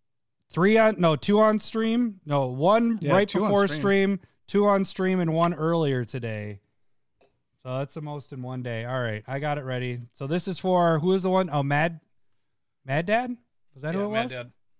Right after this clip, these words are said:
Speaker 2: Sounds right. Let me check. Mad Dad. All
Speaker 1: Mad
Speaker 2: right.
Speaker 1: Dad.
Speaker 2: Mine's a bit of rum.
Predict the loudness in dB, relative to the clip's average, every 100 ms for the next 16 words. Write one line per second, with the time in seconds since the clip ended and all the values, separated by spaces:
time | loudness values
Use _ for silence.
0 | _ _ _ _ _ _ _ _ _ _
1 | _ _ -14 -12 -12 -14 _ _ -16 -14
2 | -12 -14 -16 _ _ _ _ _ _ _
3 | _ _ _ _ _ _ _ _ _ _
4 | _ _ _ -10 -6 -4 -4 -6 -8 -20
5 | _ _ _ -4 0 2 2 -2 -6 _
6 | _ _ -4 -2 0 4 6 8 8 6